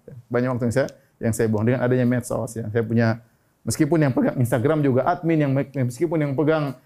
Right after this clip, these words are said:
YouTube juga admin, meskipun yang pegang Facebook juga admin, saya juga kan pingin lihat, pingin tahu perkembangan dakwah, ya. Kadang-kadang saya buang-buang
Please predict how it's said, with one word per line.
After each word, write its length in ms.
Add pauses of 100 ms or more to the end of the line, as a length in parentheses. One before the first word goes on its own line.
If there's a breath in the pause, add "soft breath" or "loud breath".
(160 soft breath)
YouTube 320
juga 240
admin, 480
meskipun 320
yang 160
pegang 480 (380)
Facebook 400
juga 240
admin, 240
saya 160
juga 240
kan 160
pingin 160
lihat, 320
pingin 240
tahu 320
perkembangan 560
dakwah, 240
ya. 560
Kadang-kadang 320
saya 160
buang-buang 400